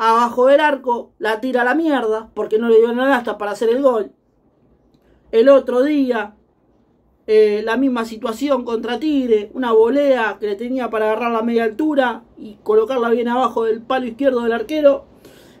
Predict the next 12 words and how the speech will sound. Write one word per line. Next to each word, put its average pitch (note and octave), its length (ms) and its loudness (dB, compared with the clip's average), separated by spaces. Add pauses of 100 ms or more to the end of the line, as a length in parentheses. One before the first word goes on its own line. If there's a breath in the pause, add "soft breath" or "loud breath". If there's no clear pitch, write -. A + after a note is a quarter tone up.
(100)
la A#3+ 180 -4
tira C#4 200 2
a B3+ 40 4
la B3+ 100 2
mierda. A#3+ 680 0 (880)
Ahora C#4 280 -2
me C4+ 120 0
pregunto, B3 600 -2
¿qué G4 80 2
hizo G#3 340 -2
Milton G#3+ 720 0
Jiménez A#3+ 800 -4